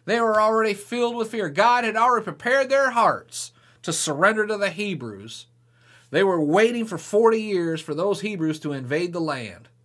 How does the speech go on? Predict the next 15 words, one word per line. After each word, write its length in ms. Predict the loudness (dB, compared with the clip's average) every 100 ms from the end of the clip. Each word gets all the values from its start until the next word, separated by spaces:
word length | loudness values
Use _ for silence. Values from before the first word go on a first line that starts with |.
| _ _ -16
so 140 | -6
they 140 | -4 -4
could 160 | -4
surrender. 580 | -6 -8 -10 -12 -16 -20 _ _ _ _ _ _ _ _ _ _
Think 200 | -10 -8
about 320 | -8 -8 -10
that. 340 | -16 -20 -20 _ _ _ _ _ _ _ _ _ _ _ _ _ -4
Also, 340 | 0 0 0 -4
God's 380 | -2 0 0
call 720 | -4 -10 -4 -2 -2 -4 -8 _ _ _ _ _ _ _ _ _ _ _ -20 _
is 160 | -8 -6
a 120 | -8
call 520 | -12 -6 -4 -4 -6
to 220 | -10 -12
separation 880 | -8 -6 -6 -6 -8 -6 -6 -10 -16